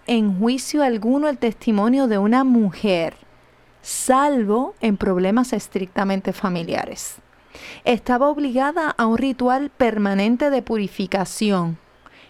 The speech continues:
especialmente en las fechas que tenían algo que ver con lo sexual, o sea, la regla o el parto. De ahí que el nacimiento de una niña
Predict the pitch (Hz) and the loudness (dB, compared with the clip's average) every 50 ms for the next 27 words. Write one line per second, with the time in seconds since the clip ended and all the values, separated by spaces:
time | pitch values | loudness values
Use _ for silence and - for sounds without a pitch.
0 | _ _ - 226 220 - - 247 233 208 - 233 214 196 208 214 240 285 311 - | _ _ -2 -2 -2 0 -2 -2 -2 -2 0 0 0 0 2 2 0 0 0 0
1 | 302 262 247 214 202 202 - - - 214 202 - 285 269 - - - 233 190 226 | 0 0 2 0 0 -2 -4 -4 -4 -4 -2 -2 -2 -4 -4 -2 -4 -4 -2 0
2 | 202 196 202 220 233 240 240 214 202 214 233 233 233 277 262 262 285 294 294 - | 0 0 2 2 4 4 4 2 2 0 -2 -2 -2 -2 0 0 0 -2 -2 -2
3 | - 240 220 214 202 196 196 - - - 185 - - - - 196 185 175 175 175 | 0 0 2 2 2 0 -2 -2 -4 -6 -6 -6 -8 -6 -2 0 0 0 0 -2
4 | 185 - - - 196 202 190 185 180 175 185 208 226 269 277 302 294 269 240 208 | -6 -10 -10 -8 -6 -4 -2 -2 -2 -2 -2 -2 -2 -2 0 0 0 0 0 0
5 | 196 190 190 170 - - 190 185 180 180 - - - - - _ _ _ _ - | -2 -2 -4 -4 0 2 2 2 2 -2 -6 -6 -8 -8 -8 _ _ _ _ -20
6 | - - - - - - - _ - 208 226 226 226 208 202 214 262 302 339 370 | -20 -20 -18 -18 -18 -20 -20 _ -8 -2 0 2 2 2 2 2 2 2 0 0
7 | - 269 240 226 214 202 - - 214 202 196 202 214 - 269 269 240 277 277 294 | 0 0 0 0 0 0 0 0 0 2 2 2 2 2 0 0 0 0 0 2
8 | 294 294 320 330 320 294 254 220 220 214 226 254 | 2 0 0 0 0 2 2 2 2 0 -2 -4